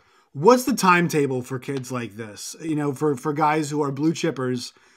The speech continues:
if you will, towards the top side of the, uh, you know, a-, and, uh, I mean, I'm not sure if you're a fan of other sports, but, like, could you give a compa-, you know, is this a strong class of international free agents?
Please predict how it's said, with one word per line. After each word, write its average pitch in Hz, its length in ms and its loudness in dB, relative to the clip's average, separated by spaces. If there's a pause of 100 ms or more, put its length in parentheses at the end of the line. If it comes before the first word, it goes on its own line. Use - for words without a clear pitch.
(240)
if 147 200 -4
you 143 140 2
will, 131 280 -2
towards 139 380 -2
the 135 80 -4
top 135 320 0
side 131 480 -2
of 123 160 -6
the, 120 340 -4 (400)
uh, 123 300 -6
you 151 80 -4
know, 131 220 -6 (220)
a-, 196 140 0
and, 190 180 2
uh, 190 120 -8 (180)
I 180 80 0
mean, 160 300 0
I'm 175 80 0
not 180 120 2
sure 175 180 0
if 151 180 -6
you're - 80 -8
a - 20 -12
fan 147 140 -4
of 139 80 -6
other 131 120 -6
sports, 160 400 -4
but, 151 100 -4
like, 139 240 -4 (280)
could 240 200 2
you 254 60 8
give 240 140 6
a 214 60 6
compa-, 190 300 0
you 185 80 2
know, 170 120 2
is 170 180 0
this 202 180 2
a 156 460 2 (220)
strong 214 440 4
class 196 560 2
of 165 120 -6
international 175 480 0
free 175 260 -2
agents? 175 440 -2